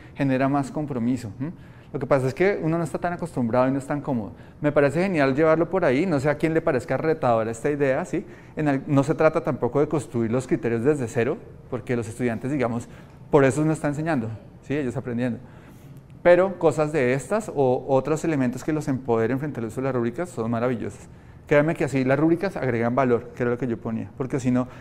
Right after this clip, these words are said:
no hay nada peor que una rúbrica ahí en un escritorio, como, "Ah, me toca ponerme".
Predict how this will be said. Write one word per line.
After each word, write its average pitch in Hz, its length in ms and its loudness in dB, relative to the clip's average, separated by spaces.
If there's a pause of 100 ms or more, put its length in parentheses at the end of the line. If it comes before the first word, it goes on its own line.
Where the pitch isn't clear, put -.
(120)
no 143 80 2
hay 156 80 6
nada 160 240 6
peor 143 180 6
que - 120 -4
una 139 100 2
rúbrica 143 360 0
ahí 127 120 0
en 120 80 0
un 123 180 0
escritorio, 113 600 -4
como, 120 240 -4
"Ah, 120 100 0 (220)
me 123 100 -4
toca 113 200 -4
ponerme". 113 340 -6